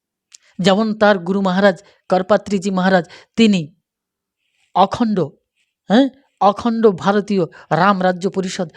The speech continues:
তিনি সংগঠনের যে নেতা ছিলেন, তিনি যে প্রতিষ্ঠা করে গেছেন, তিনি যে যুদ্ধ করেছেন, সেখানে তো তার বিরাট অবদান। এই হিন্দু সনাতন ধর্মকে কেন্দ্রায়িত করে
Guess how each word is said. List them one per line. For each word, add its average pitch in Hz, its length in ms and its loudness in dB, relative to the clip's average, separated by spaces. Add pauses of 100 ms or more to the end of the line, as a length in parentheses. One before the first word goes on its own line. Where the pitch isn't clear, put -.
(220)
তিনি 185 160 -4
সংগঠনের 185 600 -4 (320)
যে 170 140 -2
নেতা 185 280 0
ছিলেন, 196 320 -6
তিনি 202 220 -4 (120)
যে 185 80 0 (340)
প্রতিষ্ঠা 214 440 -4
করে 196 220 -2
গেছেন, 196 220 -4 (100)
তিনি 208 200 -2
যে 202 60 0
যুদ্ধ 196 280 -4 (120)
করেছেন, 202 280 0
সেখানে 226 320 -6
তো 233 60 -4
তার 226 220 -6
বিরাট 311 240 0
অবদান। 185 300 0
এই 196 120 0
হিন্দু 220 240 -6
সনাতন 220 400 -10
ধর্মকে 208 360 -6
কেন্দ্রায়িত 262 460 -6
করে 160 240 -12